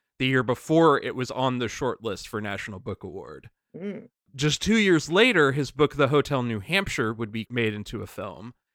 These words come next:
Speaker 1: and Warner Brothers purchased the rights to the film almost immediately after it was published in nineteen seventy-nine. It
Speaker 2: Oh,
Speaker 1: was
Speaker 2: okay.
Speaker 1: tied to a three-picture deal with our director.
Speaker 2: Oh, okay.
Speaker 1: I mean, it was a, it was a runaway smash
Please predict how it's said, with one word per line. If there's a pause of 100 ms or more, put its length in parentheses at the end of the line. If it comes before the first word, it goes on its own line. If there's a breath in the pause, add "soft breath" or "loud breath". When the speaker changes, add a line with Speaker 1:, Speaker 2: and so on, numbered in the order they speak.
Speaker 1:
and
Warner
Brothers
purchased
the
rights
to
the
film
almost
immediately
after
it
was
published
in
nineteen
seventy-nine. (340)
It
Speaker 2:
Oh,
Speaker 1:
was
Speaker 2:
okay.
Speaker 1:
tied (280)
to
a
three-picture
deal
with
our
director. (360)
Speaker 2:
Oh, (340)
okay. (320)
Speaker 1:
I
mean,
it
was
a,
it
was
a
runaway
smash